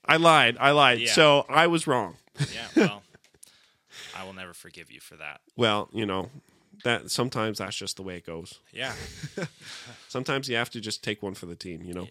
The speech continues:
Speaker 2: yeah, you do.
Speaker 1: Try, risk, risk it for the content.
Speaker 2: Risk it for the biscuit.
Speaker 1: Yeah. Anyway, so a lot of the,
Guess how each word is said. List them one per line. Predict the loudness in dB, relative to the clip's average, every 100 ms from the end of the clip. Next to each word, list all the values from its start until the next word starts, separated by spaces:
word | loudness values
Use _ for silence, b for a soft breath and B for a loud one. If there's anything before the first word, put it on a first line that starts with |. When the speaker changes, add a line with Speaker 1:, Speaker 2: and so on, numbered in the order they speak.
| _
Speaker 2:
yeah, | -20
you | _
do. | -12
Speaker 1:
Try, | -2 0 0
risk, | -2 -2 -2 -2 -6 -16 _ _ _ -6
risk | -2 -2 -2
it | -6
for | -10
the | -12
content. | -8 -6 -6 -12 -20 _ _ _ _ _
Speaker 2:
Risk | -18
it | -16
for | -18
the | -20
biscuit. | _ -14 -14 -14 -18 -14
Speaker 1:
Yeah. | -6 -4 -6 _ _ _ _ _ -12 -4
Anyway, | 0 0
so | 0 0
a |
lot | 4 4 4
of | 2 -2
the, | 0 0 -2